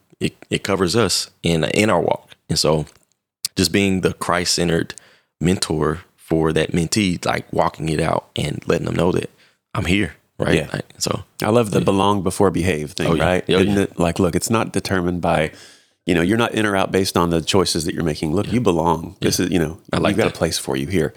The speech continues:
Speaker 1: Yeah.
Speaker 2: And then we can address. So just like you mentioned, make sure that they know that they belong first, and
Speaker 1: Right.
Speaker 2: then we can start addressing those matters.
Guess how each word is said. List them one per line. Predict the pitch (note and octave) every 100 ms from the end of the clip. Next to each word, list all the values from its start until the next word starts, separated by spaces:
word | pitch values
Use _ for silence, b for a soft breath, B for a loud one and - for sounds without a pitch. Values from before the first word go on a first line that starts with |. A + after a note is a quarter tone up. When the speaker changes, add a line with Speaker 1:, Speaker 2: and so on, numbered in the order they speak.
| B
Speaker 1:
Yeah. | B B
Speaker 2:
And | F2 F2
then | D3+ C#3
we |
can | G#2+ F2
address. | D2 C2+ -
So | F#2 F#2
just | F#2+ A2
like | A2
you | A2
mentioned, | G#2 F2
make | G2 B2+
sure | D#3
that | C#3
they | A#2
know | F#2+ G#2+
that | A2
they | G#2
belong | E2+ E2+ G#2 C#3+
first, | - F2 E2+ - A2+
and | C#3
Speaker 1:
Right. |
Speaker 2:
then | D3+ D#3
we | A2+
can | F#2+
start | G2 F2+
addressing | F2 E2+ - D#2+
those | D#2 D#2+
matters. | C#2+ C#2 D2+ -